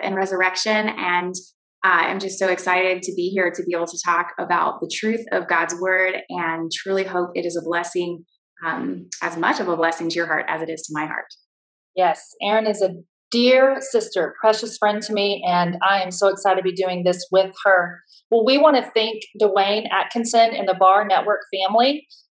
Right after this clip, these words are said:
Speaker 2: Um, that is the group of podcasters that we are with. We are on their network, so we are grateful to be part of such a special family. And we'd also like to thank Brandon Kimber and A G T V.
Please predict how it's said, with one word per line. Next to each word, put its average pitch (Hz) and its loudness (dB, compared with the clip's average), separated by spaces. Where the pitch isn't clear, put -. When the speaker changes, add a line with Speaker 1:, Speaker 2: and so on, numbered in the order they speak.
Speaker 2:
Um, 202 2
that 214 4
is 208 0
the 190 -4
group 214 4
of 175 -2
podcasters 226 0
that 190 0
we 196 2
are 180 4
with. 185 4
We 202 4
are 190 4
on 196 2
their 175 -4
network, 220 2
so 190 4
we 208 0
are 175 0
grateful 214 2
to 214 -10
be 202 -2
part 190 6
of 196 -2
such 190 -2
a 185 -12
special 185 2
family. 202 0
And 240 4
we'd 240 6
also 277 6
like 240 4
to 233 -8
thank 214 -4
Brandon 220 0
Kimber 240 4
and 208 0
A 214 0
G 214 -10
T 196 -10
V. 202 -2